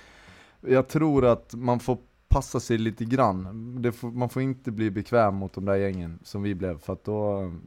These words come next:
De, de kan spreta ifrån lite grann. Det, det är inte helt glasklart. Det är klart att Norrköping är det bättre laget, och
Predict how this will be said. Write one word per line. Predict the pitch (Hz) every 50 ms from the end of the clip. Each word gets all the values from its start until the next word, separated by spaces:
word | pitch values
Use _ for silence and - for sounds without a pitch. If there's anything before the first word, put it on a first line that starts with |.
| - - - - - - - - - -
De, | - 110 110 104 104 117 113 107 110
de | 117 123 131 120
kan | - 143 147 131 104 98 95 92 87 85 80 -
spreta | - _ _ _ 120 117 117 113 - - 110
ifrån | 104 - 139 135 120 101 92
lite | 87 - - 90
grann. | 87 85 82 87
Det, | 98 101 101 101 101 101 98 95 95 95 92 90 92 - - - - -
det | 110
är | 110
inte | 113 110 - 120
helt | 120 131 123 107 90 - - _ _ - _
glasklart. | - 110 113 117 113 - - - 95 85 - _ _
Det | -
är | 110
klart | - - 110 101
att | 101 101
Norrköping | 104 110 107 104 - 98 - 104 101
är | 98
det | 98
bättre | 98 107 98 - - 98
laget, | 110 113 107 92 87 80 80 - -
och | 90 87 87 87